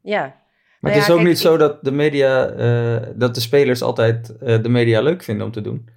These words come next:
Speaker 1: Nee, nee,
Speaker 2: Dus
Speaker 1: vertel, wa-, wa-, hoe, want hoe voel jij je? Wat
Speaker 2: Nou
Speaker 1: vind
Speaker 2: ja, ik
Speaker 1: jij
Speaker 2: bedoel
Speaker 1: van,
Speaker 2: meer
Speaker 1: van
Speaker 2: van dat jij
Speaker 1: interviews
Speaker 2: zegt
Speaker 1: bijvoorbeeld?
Speaker 2: van, hoe ga je jezelf positioneren, z-,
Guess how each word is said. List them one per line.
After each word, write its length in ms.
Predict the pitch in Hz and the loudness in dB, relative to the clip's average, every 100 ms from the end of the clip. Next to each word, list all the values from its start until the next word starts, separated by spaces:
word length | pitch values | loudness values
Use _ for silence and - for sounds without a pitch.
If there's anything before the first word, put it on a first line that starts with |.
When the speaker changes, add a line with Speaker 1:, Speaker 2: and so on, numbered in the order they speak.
| _ _ _ _ - | _ _ _ _ -14
Speaker 1:
Nee, 460 | 170 165 170 _ | -10 -10 -12 _
nee, 280 | - 151 180 | -20 -12 -6
Speaker 2:
Dus 260 | 127 123 123 | 0 2 2
Speaker 1:
vertel, 240 | - - | -4 -10
wa-, 40 | - | -12
wa-, 100 | - _ | -16 _
hoe, 180 | 185 196 | -14 -8
want 200 | 202 202 | -8 -10
hoe 180 | 208 - | -16 -16
voel 240 | - 233 | -14 -8
jij 240 | 208 190 180 | -2 -2 -2
je? 60 | |
Wat 180 | 165 190 | -4 -2
Speaker 2:
Nou 0 | |
Speaker 1:
vind 120 | 147 | 2
Speaker 2:
ja, 60 | 151 | 4
ik 40 | |
Speaker 1:
jij 80 | 147 | 4
Speaker 2:
bedoel 140 | 151 160 | 4 4
Speaker 1:
van, 60 | 160 | 4
Speaker 2:
meer 120 | 160 | 2
Speaker 1:
van 140 | 147 | 2
Speaker 2:
van 80 | 139 | 2
dat 120 | 135 | 2
jij 100 | 135 | 2
Speaker 1:
interviews 120 | 139 135 | 2 2
Speaker 2:
zegt 180 | 127 | -2
Speaker 1:
bijvoorbeeld? 240 | 127 127 117 | 0 -2 -2
Speaker 2:
van, 100 | 127 | -2
hoe 160 | 131 120 | -2 0
ga 100 | 127 | 0
je 80 | 120 | 2
jezelf 300 | 117 123 113 | 2 -2 -2
positioneren, 720 | - 113 113 107 113 110 | -8 -10 -8 -4 0 0
z-, 100 | 110 | -2